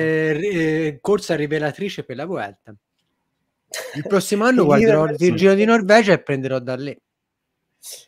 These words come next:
Speaker 3: No, allora, v-, questo è vero. Allora, bisogna innanzitutto chiedere scusa a Vain, che l'altra sera l'abbiamo dipinto come un vincitore occasionale. In realtà questo c'ha una gamba allucinante,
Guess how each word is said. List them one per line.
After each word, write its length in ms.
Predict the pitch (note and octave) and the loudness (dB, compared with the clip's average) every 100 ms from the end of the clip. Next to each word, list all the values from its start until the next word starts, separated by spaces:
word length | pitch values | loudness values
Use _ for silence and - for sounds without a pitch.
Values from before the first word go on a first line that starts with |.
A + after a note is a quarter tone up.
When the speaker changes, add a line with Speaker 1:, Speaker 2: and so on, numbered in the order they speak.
| - | -2
Speaker 3:
No, 200 | A#3 - | 0 2
allora, 380 | F3 F#3 E3 D3+ | 2 2 0 -4
v-, 220 | E3+ F3 | -4 -4
questo 260 | D#3 G3 F3+ | -2 -2 -2
è 80 | D#3 | -6
vero. 480 | D#3+ C#3 E3 - - | -4 -2 -2 -4 -4
Allora, 240 | F3 D3 | -6 -6
bisogna 280 | D#3+ F#3+ A3 | -4 0 0
innanzitutto 440 | G#3 G3+ C4 D#4 | 0 -4 -6 -6
chiedere 240 | B3+ F#3+ F3 | -4 -4 -4
scusa 320 | - F#3 F3 | -8 -6 -4
a 40 | |
Vain, 280 | D3 G3+ A3 | -4 -4 -4
che 120 | - | -8
l'altra 340 | D#3 E3 F3 E3+ | -10 -10 -10 -12
sera 380 | F#3 G#3 G#3 F#3 | -6 -4 -2 -4
l'abbiamo 400 | D3+ D#3+ E3 E3 | -8 -12 -10 -12
dipinto 440 | E3 F3+ F3 E3+ | -10 -10 -8 -10
come 420 | E3 D#3+ D#3+ D#3 | -10 -10 -10 -12
un 380 | D#3 D#3+ D#3+ D#3 | -12 -14 -16 -14
vincitore 460 | E3 D#3 D3+ F#3 F3 | -12 -12 -8 -6 -6
occasionale. 680 | - D#3 E3 E3+ F#3+ G3+ | -6 -8 -6 -6 -4 -4
In 80 | G3 | -6
realtà 340 | E3 C#3+ F3 D#3+ | -8 -8 -8 -6
questo 240 | F#3 D#3+ | -8 -8
c'ha 100 | D3 | -14
una 140 | C#3 D3 | -12 -4
gamba 520 | E3+ F3+ F3 D3+ - _ | -4 -2 -4 -6 -10 _
allucinante, 920 | D#3 D3 - D#3+ D3 - - F#3+ - | -14 -12 -12 -10 -10 -10 -8 -8 -10